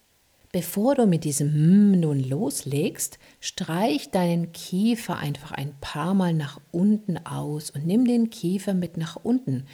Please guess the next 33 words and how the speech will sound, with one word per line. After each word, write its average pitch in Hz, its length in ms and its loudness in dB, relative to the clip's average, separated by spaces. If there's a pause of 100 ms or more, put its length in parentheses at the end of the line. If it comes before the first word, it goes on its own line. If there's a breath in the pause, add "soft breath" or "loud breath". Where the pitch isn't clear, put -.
(240 loud breath)
sodass 208 280 -4
du 208 140 -4
das 202 220 -6
Gefühl 254 540 -4
hast, 214 280 -4
dass 165 120 -8
dein 160 200 -4
Kiefer 175 520 -4 (360 loud breath)
locker 180 460 0
nach 165 240 -4
unten 156 400 -6
hängt. 117 560 -12 (500 soft breath)
Und - 340 -4
dann 233 360 2 (480)
machst 165 400 -2
du 170 60 -6
den 156 220 -2
Mund 156 440 -2 (160)
zu, 151 560 -2
du 135 100 -8
schließt 185 460 -4
also 143 200 -6
die 139 160 -8
Lippen. 147 520 -6 (220 loud breath)
Das 165 120 -8
ist 175 160 -2
ein 175 160 -2
bisschen 196 480 -2
ein 151 220 -4
Gefühl 180 800 -4 (240 loud breath)
wie 139 120 -6
ein 135 240 -6
Goldfisch. - 920 -6